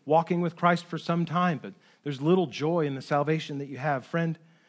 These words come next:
understand that God is glad and ready to save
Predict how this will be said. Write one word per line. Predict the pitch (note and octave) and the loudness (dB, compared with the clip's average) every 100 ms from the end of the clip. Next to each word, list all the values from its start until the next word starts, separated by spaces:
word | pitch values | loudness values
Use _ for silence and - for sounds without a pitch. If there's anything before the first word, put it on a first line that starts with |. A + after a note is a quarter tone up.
| _ _ _ | _ _ _
understand | F3 F3+ F3 E3 C#3+ | 0 0 0 -2 -2
that | B2+ | -4
God | C#3 D#3+ F3+ E3+ | 0 2 4 2
is | C3 | -2
glad | - - D#3+ D3+ B2 | -4 0 2 4 0
and | C#3+ C#3 C3 | -4 -8 -4
ready | D3+ E3 | 0 0
to | C#3+ C3+ | -2 -6
save | - C#3 A2+ | -6 -6 -6